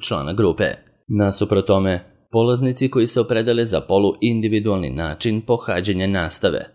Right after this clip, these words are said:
mogu da se najpre međusobno, a potom i sa svojim predavačem, i ovlašćenim predstavnikom organizatora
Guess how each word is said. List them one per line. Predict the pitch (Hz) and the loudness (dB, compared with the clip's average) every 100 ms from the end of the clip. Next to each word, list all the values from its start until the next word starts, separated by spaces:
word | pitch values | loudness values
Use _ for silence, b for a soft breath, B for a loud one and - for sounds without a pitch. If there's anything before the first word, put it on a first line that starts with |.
| _ - | _ -6
mogu | 107 127 | -4 -2
da | 131 123 | 0 0
se | - | 0
najpre | 117 120 - 82 | 0 -2 0 -2
međusobno, | 87 92 98 101 101 87 - - _ - | 0 0 -2 -2 -2 -2 -6 -14 _ -6
a | 101 | -2
potom | 110 104 107 101 | 0 0 2 0
i | |
sa | 101 82 | 0 -4
svojim | - 87 92 | -4 -4 -2
predavačem, | 101 98 98 95 95 104 87 - _ _ | -2 0 0 0 0 -4 -4 -8 _ _
i | 113 113 | 2 2
ovlašćenim | 113 123 123 131 131 | 4 2 2 0 0
predstavnikom | 123 107 107 - 104 104 110 | 2 2 0 -2 -2 0 0
organizatora | 110 110 101 76 78 87 98 67 | 0 2 0 0 0 0 0 0